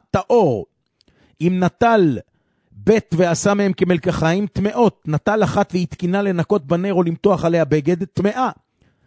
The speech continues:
וקיימלן שאין הלכה כאותה משנה, ואף שהיא בסתם. והוא ישיבו,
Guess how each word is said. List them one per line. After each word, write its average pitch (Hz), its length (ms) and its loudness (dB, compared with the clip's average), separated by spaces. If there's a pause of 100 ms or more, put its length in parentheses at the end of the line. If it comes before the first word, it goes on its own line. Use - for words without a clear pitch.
(260)
וקיימלן 170 640 0
שאין 185 220 -4
הלכה 185 280 -2
כאותה 180 320 -2
משנה, 202 420 -2
ואף 170 180 0
שהיא 185 180 -4
בסתם. 233 400 -2 (1120)
והוא 95 160 -6
ישיבו, 147 600 0